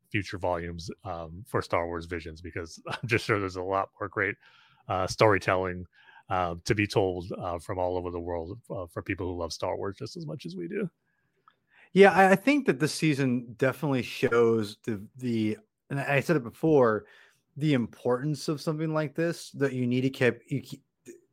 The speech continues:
Speaker 2: you need to keep kinda invigorating Star Wars with some fresh perspective that you don't have a lot of pressure on it.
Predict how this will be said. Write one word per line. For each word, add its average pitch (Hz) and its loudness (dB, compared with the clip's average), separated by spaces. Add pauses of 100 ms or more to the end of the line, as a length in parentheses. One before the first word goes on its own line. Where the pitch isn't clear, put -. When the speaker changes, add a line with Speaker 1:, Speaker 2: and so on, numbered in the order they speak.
(120)
Speaker 2:
you 151 0
need 160 4
to 151 2
keep 139 -2
kinda 127 2
invigorating 123 2
Star 110 -2
Wars 123 0
with 110 -4
some 107 -6
fresh - -4 (120)
perspective 123 2
that 123 4
you 117 -2
don't 120 0
have 113 2
a 107 0
lot 107 4
of - -10
pressure 135 2
on 139 6
it. 160 2